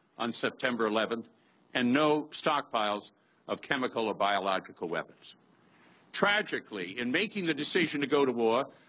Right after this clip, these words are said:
the Bush administration allowed its own stubborn ideology to trump the cold, hard evidence that Iraq posed no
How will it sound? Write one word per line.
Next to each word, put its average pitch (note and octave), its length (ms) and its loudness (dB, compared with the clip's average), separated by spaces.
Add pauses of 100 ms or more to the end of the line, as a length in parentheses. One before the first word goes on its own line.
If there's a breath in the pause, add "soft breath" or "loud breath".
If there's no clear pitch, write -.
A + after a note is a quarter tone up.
(200 loud breath)
the B2 60 -2
Bush A3 320 2
administration D3+ 600 -2
allowed D3 320 0
its C#3+ 160 -4
own F3+ 260 0
stubborn F3 440 0
ideology D#3 720 0 (240 loud breath)
to - 100 -4
trump F#3+ 380 0
the F3+ 80 -2
cold, G3+ 380 2
hard E3 240 2
evidence A#2+ 460 -4 (580 soft breath)
that B2+ 120 4
Iraq D3+ 520 2
posed E3 420 0
no E3+ 460 0